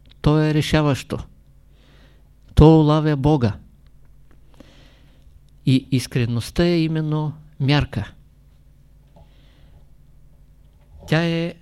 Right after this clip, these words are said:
дълбоко преклонение към вътрешната същност на нещата. Това е искреността. Дълбоко преклонение към вътрешната същност на нещата. Към истинската същност.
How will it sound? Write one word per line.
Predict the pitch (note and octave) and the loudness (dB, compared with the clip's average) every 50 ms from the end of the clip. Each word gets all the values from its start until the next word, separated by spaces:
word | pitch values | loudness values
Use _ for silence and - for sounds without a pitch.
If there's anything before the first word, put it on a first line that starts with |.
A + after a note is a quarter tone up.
| - - - - - - | -20 -20 -20 -20 -16 -8
дълбоко | - C3 C3 B2 G#2+ C#3 D#3+ D#3+ - F3+ E3 | -4 -2 0 2 4 6 4 6 4 2 2
преклонение | - E3+ E3+ - - D#3 D#3+ D3+ D3 D3 C#3+ C#3+ C#3+ C#3+ D3+ D#3 D3 - - - - - - - - - - - - - - _ - - - - - _ _ - _ _ - - - | 2 2 0 0 0 -2 0 2 2 0 0 0 0 0 -2 -2 -4 -8 -12 -18 -20 -20 -20 -20 -20 -20 -20 -20 -20 -20 -20 _ -20 -20 -20 -20 -20 _ _ -20 _ _ -20 -20 -8
към | - B2 A2 A2+ G#2+ - - | -4 0 0 0 0 -2 -4
вътрешната | - B2 C#3+ D#3 - E3 D#3 D3+ - - D3+ D3+ - C#3 | -2 0 0 0 2 0 -2 -2 -2 -4 -4 -4 -4 -4
същност | - - D#3 C#3 - - D3+ C#3+ C3+ - - | -2 -2 -4 -4 -4 -4 -6 -8 -8 -8 -6
на | C#3+ C#3 C3+ | -4 -2 -2
нещата. | C3 A#2+ - - - C#3 B2 - A2+ G2 - - - - - - - - | -2 -4 -2 -2 -2 -2 0 -2 -6 -8 -8 -12 -14 -18 -20 -20 -8 -2
Това | - C3+ A#2 B2+ C#3 | 0 0 2 2 2
е | C#3+ | 0
искреността. | C#3+ - - - C#3 C3 C3 B2+ A#2+ - - C#3 A2+ G2 - - - - | -2 -2 -2 -2 0 0 0 -2 -4 -4 -4 -4 -4 -4 -6 -12 -16 -12
Дълбоко | - G#2+ G2+ G#2 C3 C#3 - - | -10 -8 -6 -4 -4 -4 -4 -4
преклонение | C3 - D3+ D3+ - D3 D3 C#3+ D3 D3 C#3+ C#3+ D3 D3 D3+ D3+ - - - - - - - - - - _ _ - - | -4 -4 -4 -2 -4 -4 -4 -2 -4 -4 -2 -2 -4 -4 -6 -8 -12 -18 -20 -20 -20 -20 -20 -20 -20 -20 _ _ -20 -14
към | - - B2+ A2+ | -6 -4 -2 0
вътрешната | G#2+ D3 - - D3 C3+ - D3+ C#3+ - D3 | 2 2 2 2 0 -2 -2 -4 -6 -6 -6
същност | B2+ - D3 C3+ - - C3+ B2+ - - | -6 -6 -6 -6 -6 -6 -8 -8 -8 -6
на | C3+ | -6
нещата. | C3 C3 B2 - - C#3 B2 - G2 - - - - - - - _ - - - - - - - - - - - - - - - - - | -6 -6 -4 -4 -4 -4 -4 -4 -8 -12 -14 -18 -20 -20 -20 -20 _ -20 -20 -20 -20 -20 -20 -20 -20 -20 -20 -20 -20 -20 -20 -20 -8 -6
Към | C#3 C3+ - - - - - | -4 -4 -4 -6 -12 -8 -4
истинската | D3 C#3+ - - - D#3 D3 C3+ - - D3 - - C#3+ C#3 C#3 C3+ - | -4 -4 -4 -4 -6 -6 -6 -6 -4 -6 -4 -4 -2 -4 -4 -4 -8 -10
същност. | - - D3+ A#2+ - - F#2+ F#2+ - - - - | -8 -6 -6 -4 -4 -6 -8 -8 -10 -12 -18 -20